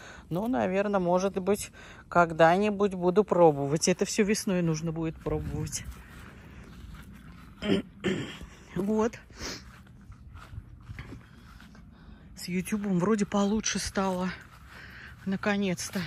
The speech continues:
можно спокойно смотреть свои любимые каналы. Вроде у нас полегче немножко стало. А то прям вообще не могли смотреть.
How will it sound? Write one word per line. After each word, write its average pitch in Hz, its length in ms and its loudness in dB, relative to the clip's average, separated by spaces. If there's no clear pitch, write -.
можно 190 300 -2
спокойно 196 680 -2
смотреть 202 480 0
свои 185 320 0
любимые 185 500 4
каналы. 208 680 2
Вроде 208 360 -2
у 208 40 0
нас 202 220 -2
полегче 190 580 -2
немножко 175 440 -4
стало. 180 520 -6
А 180 120 0
то 214 120 0
прям 208 300 4
вообще 202 560 2
не 185 140 0
могли 185 340 0
смотреть. 226 760 -2